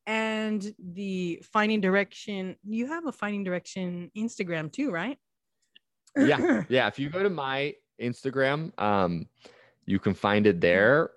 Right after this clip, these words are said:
Speaker 2: and I'll spell my last name, but it's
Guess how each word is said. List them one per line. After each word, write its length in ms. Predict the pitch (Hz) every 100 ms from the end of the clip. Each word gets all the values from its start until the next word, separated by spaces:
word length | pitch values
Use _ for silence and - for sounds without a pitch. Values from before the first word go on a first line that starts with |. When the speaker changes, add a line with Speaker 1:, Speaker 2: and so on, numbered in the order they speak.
| -
Speaker 2:
and 220 | 104 98
I'll 160 | 95 98
spell 400 | - - 113 117
my 160 | 131 123
last 320 | 107 101 -
name, 240 | 98 101 98
but 140 | 90
it's 320 | 87 - -